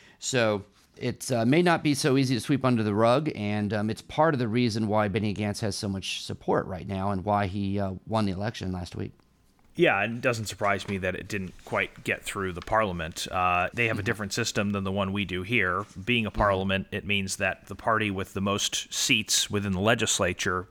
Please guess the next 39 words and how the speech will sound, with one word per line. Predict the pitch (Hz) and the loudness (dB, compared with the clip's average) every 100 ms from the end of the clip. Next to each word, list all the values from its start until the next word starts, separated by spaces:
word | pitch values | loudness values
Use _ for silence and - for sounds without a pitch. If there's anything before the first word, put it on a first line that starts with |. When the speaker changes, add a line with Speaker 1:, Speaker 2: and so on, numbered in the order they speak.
| - | -4
Speaker 2:
gets | 107 101 - | 0 2 0
to | - 98 92 | 0 -2 -4
form | - 107 95 92 | -2 0 0 0
the, | 90 87 78 | 0 -2 -2
the | 92 | -2
presidency | - 120 104 90 - 82 85 | 2 2 2 -4 -2 -2 -2
or | 85 | -4
the | 90 | -2
prime | 117 98 | 0 2
Speaker 1:
Right. | 101 | 2
Speaker 2:
ministership. | 113 - 82 - 87 - - - - | 0 -2 -4 -2 -2 -6 -20 -20 -6
Speaker 1:
Right. | 104 | 0
Speaker 2:
And, | 101 95 95 | 2 2 0
um, | 92 92 | 0 0
so | 101 | 0
Netanyahu | 123 123 113 117 107 98 | 2 2 4 4 4 2
is | 90 104 | 2 4
not | 110 107 | 2 2
just | 104 98 - | 0 2 0
the | 95 | -4
executive | 85 - 131 - 101 92 | 0 4 4 4 0 2
head | 98 90 | 2 2
of | 85 | 0
Israel, | 87 90 82 82 | -2 -2 0 -2
or | 78 90 | -2 -4
was, | 90 110 - - | -2 0 -2 -2
was | 104 110 | -2 -2
just | - 95 | -4 -4
not | 95 87 - | -4 -4 -6
the | 87 | -8
executive | 92 90 90 85 | -6 -6 -6 -2
head. | 95 85 82 | 2 2 0
He's | 98 | 0
also | 107 110 - 92 | 4 4 2 0
the | 85 | 2
head | 98 | 2
of | 90 | 2
the | 80 | 0
legislature. | 85 104 92 - 82 - - | 0 0 0 -4 0 0 0